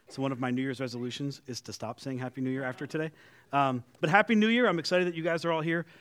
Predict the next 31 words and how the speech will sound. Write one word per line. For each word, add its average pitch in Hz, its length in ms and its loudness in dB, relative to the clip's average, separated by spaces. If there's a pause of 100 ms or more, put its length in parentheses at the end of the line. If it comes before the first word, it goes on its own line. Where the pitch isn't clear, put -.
(140)
Um, 143 520 0
n-, 214 200 2
New 254 80 8
Year's 285 220 6
are, 208 100 8
are 190 160 4
a 160 80 0
fun 185 240 0
time 175 280 0
when 160 100 2
we 160 100 2
think 165 240 -4
about 156 260 0 (300)
k-, - 80 -14
kind 175 200 2
of 139 140 -6 (160)
changing, 190 720 2
uh, 143 260 2
maybe 160 240 -2
something 160 340 -4
about 147 280 0
us 147 180 -6
or 135 40 -10
something 147 320 -6
about 135 200 -2
our 127 120 -2
life 131 220 -6
to 139 60 -6
make 135 200 -4
it 113 100 -12
better. 135 300 -2